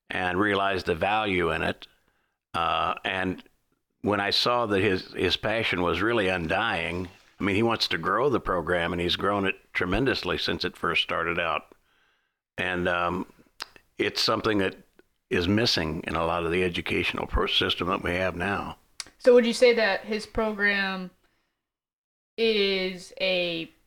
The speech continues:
Speaker 2: obviously a positive, but how
Speaker 1: Mm-hmm.
Speaker 2: do you think, what do you think it accomplishes?
Speaker 1: Well, I think it accomplishes, uh,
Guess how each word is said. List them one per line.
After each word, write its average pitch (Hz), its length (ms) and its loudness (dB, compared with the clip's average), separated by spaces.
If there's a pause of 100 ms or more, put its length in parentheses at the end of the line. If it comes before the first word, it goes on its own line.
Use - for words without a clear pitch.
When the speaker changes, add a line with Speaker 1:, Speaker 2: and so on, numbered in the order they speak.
(640)
Speaker 2:
obviously 196 380 2
a 180 60 6
positive, 175 680 0 (360)
but 226 140 6
how - 80 6
Speaker 1:
Mm-hmm. 247 100 6
Speaker 2:
do 262 40 4
you 262 80 4
think, 240 500 -2 (1080)
what 247 80 2
do 269 40 4
you 254 60 0
think 262 140 0
it 220 60 6
accomplishes? - 760 -6 (880)
Speaker 1:
Well, 117 280 2
I 113 120 2
think 135 180 0
it 98 100 0
accomplishes, 107 760 0
uh, 90 480 2